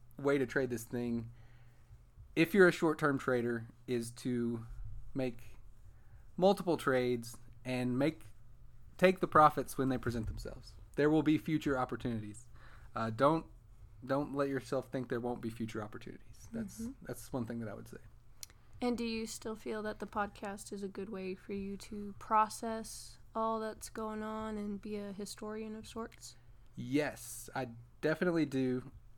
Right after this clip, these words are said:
Speaker 1: And actually, another, another thought that I've had, which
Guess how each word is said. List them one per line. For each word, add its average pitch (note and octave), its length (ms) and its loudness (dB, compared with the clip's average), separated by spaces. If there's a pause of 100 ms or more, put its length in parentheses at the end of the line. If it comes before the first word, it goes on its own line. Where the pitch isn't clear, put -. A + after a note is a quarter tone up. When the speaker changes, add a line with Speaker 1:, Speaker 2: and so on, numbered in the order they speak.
(100)
Speaker 1:
And C3 260 0
actually, D3 580 4
another, D#3+ 540 6
another D#3 280 6 (160)
thought D3+ 260 6
that C#3+ 100 4
I've C3 160 2
had, B2+ 240 2
which - 300 -4